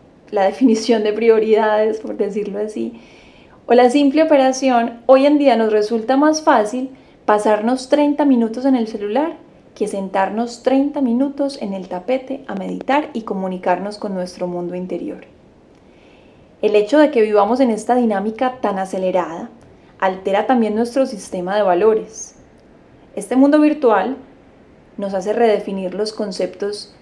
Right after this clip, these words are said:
de bien o que está mal, de productividad, de afecto. Quien no responde con el mismo dinamismo,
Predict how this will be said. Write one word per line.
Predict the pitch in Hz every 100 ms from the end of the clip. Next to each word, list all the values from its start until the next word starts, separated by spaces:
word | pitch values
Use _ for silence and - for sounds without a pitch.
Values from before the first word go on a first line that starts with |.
| -
de | 208 196
bien | 196 226 233 247 - - - - - -
o | 208 -
que | 226
está | - 202
mal, | 214 214 214 220 - - - -
de | 208
productividad, | - 196 190 190 185 180 185 202 214 - - - - -
de | 190
afecto. | 185 233 220 226 - 220 220 - _ _ - - _ _ _
Quien | - 220 226
no | 262
responde | 311 311 - 226 190
con | 185 202
el | 196 208
mismo | 277 320 339 320
dinamismo, | 262 208 196 180 165 233